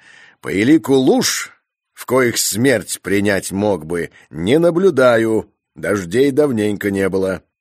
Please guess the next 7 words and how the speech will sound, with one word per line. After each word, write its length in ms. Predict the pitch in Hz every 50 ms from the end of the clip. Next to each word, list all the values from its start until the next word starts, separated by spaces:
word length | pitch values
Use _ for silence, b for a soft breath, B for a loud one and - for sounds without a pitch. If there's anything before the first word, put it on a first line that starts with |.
| _ _ _ _ _ _ _ _ _ _ _ _ _ _
Опасения 640 | _ 135 - 190 190 - - 180 185 175 160 151 143
гениального 580 | 120 110 117 117 117 127 135 127 120 117 117 113
механика 840 | 110 107 101 98 - 110 120 127 120 113 113 110 - - 107 104 101
и 200 | - - 95 98
беспечный 720 | 87 92 90 - - - 110 113 107 - - - 92 92
настрой 460 | 87 85 80 - - - 85 92 92 85
пилота 680 | - - 76 73 82 127 170 170 - 160 165 160 -